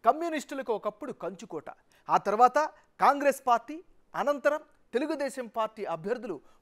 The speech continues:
మూడుసార్లు విజయం సాధించారు. ఆ తర్వాత కాంగ్రెస్ ఎమ్మెల్యేలు ముగ్గురు ప్రాతినిధ్యం వహించారు. తెలంగాణ రాష్ట్రంలో రెండుసార్లు బీఆర్ఎస్ అభ్యర్థి జగదీష్ రెడ్డి గెలుపు బావుట ఎగురవేశారు.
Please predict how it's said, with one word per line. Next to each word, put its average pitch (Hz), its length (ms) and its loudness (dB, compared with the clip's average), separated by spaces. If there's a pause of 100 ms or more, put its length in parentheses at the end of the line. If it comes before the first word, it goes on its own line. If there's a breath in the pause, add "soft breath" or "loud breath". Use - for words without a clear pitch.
మూడుసార్లు 226 680 0
విజయం 202 380 -8
సాధించారు. 156 500 -10 (440 soft breath)
ఆ 156 100 0
తర్వాత 196 440 2 (400 soft breath)
కాంగ్రెస్ 285 520 0
ఎమ్మెల్యేలు 208 440 -4
ముగ్గురు 190 320 -8
ప్రాతినిధ్యం 196 760 -6
వహించారు. 151 420 -10 (440 soft breath)
తెలంగాణ 294 460 6
రాష్ట్రంలో 190 580 2
రెండుసార్లు 220 640 0
బీఆర్ఎస్ 220 600 -2
అభ్యర్థి 180 460 -6 (320 soft breath)
జగదీష్ 220 600 -2
రెడ్డి 202 380 -8 (280)
గెలుపు 254 300 -2
బావుట 202 400 2
ఎగురవేశారు. 170 800 -2